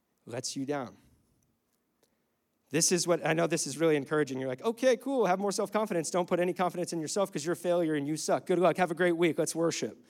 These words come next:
Thanks, Pastor. Follow me, because I think what's happened in this trajectory that we find ourselves constantly on is that in the search for confidence, our assurance, our trust, it's gotten mixed with pride,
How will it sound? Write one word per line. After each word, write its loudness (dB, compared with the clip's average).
Thanks, 4
Pastor. 4
Follow 6
me, 2
because -2
I 2
think 2
what's 2
happened 2
in -4
this -2
trajectory 0
that 2
we 0
find 0
ourselves -4
constantly -4
on -4
is -4
that 4
in -4
the -4
search -4
for -4
confidence, -4
our -2
assurance, -4
our -2
trust, -6
it's -8
gotten -2
mixed -4
with -10
pride, -2